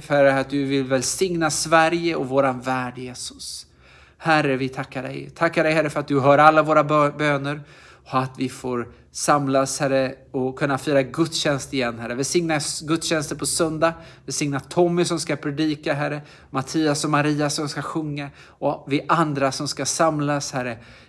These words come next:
till gudstjänst på olika sätt, Jesus Kristus. Halleluja. Amen. Amen. Gud välsigne dig. Jag vill hälsa dig välkommen till bönen på torsdag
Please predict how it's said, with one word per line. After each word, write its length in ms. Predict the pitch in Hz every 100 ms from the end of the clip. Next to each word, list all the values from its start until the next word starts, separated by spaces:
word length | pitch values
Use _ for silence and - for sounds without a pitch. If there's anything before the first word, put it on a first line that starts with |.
| -
till 180 | 127 120
gudstjänst 640 | 156 147 - 135 127 -
på 160 | 151
olika 340 | 180 175 165 196
sätt, 240 | - 113 -
Jesus 420 | 123 - - -
Kristus. 720 | - 135 - - 175 - -
Halleluja. 840 | - 143 135 127 120 117 107 107 - _ _ _ _ _ - - _ _ _ _
Amen. 500 | - 131 131 120 117 - - _ _ _ _ _ _ _ _ - - -
Amen. 400 | 107 113 107 - - _ - - -
Gud 280 | 127 180 180
välsigne 640 | 165 156 - 202 160 127
dig. 380 | 113 107 110 117 - - -
Jag 380 | 131 135 147 147
vill 280 | 147 147 -
hälsa 360 | - 185 180
dig 100 | 175
välkommen 640 | 160 175 165 185 180 175 151
till 260 | 170 143
bönen 400 | 131 160 160 156
på 140 | 135 139
torsdag 760 | - - - 202 - - 233